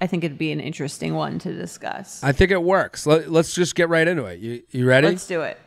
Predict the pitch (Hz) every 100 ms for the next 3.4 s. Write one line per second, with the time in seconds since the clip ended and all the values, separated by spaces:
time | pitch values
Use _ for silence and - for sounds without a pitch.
0 | _ _ _ - 175 143 - _ 202 190
1 | 196 214 254 277 202 170 160 151 139 -
2 | _ _ _ _ _ _ _ _ 185 180
3 | - 120 95